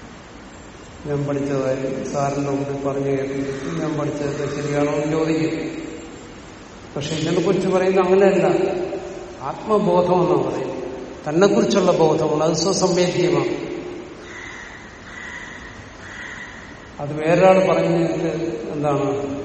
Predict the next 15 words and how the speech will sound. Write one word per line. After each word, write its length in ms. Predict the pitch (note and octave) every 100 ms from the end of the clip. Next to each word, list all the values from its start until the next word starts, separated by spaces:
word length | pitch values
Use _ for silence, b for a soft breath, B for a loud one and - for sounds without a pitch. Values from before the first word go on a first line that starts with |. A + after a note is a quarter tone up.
| - - - -
ഇത് 120 | D#3+
ആത്മബോധമാണെന്ന് 880 | D#3 D#3 D#3 D#3+ D#3 D#3+ D#3 D#3 D3+
മനസ്സിലാക്കി 380 | D3+ D3+ D3+ D3+
തരേണ്ട 480 | D3 D3 D3 C#3+ C#3+
കാര്യമില്ല. 460 | C#3+ C#3+ C#3 C#3
അതുകൊണ്ട് 1600 | - - - - - - - - - - - - - - - D3+
അതിനുവേണ്ടി 600 | D3 D3+ F#3 F#3 F3+ F3+
ജനകന്റെ 560 | F3 E3 D#3+ E3+ E3 E3
അടുത്ത് 280 | D#3+ D#3+ D#3+
പറഞ്ഞയച്ചത് 640 | D3+ D3+ D3+ D3 D#3 E3
എന്റെ 200 | E3 D#3+
ബോധ്യം 440 | D3 D#3 D#3 D#3+ D#3
ശരിയാണോ 400 | D#3 D3+ D3 D3
എന്ന് 200 | D3 D3
പറയാൻ 320 | C#3+ C#3+ C#3+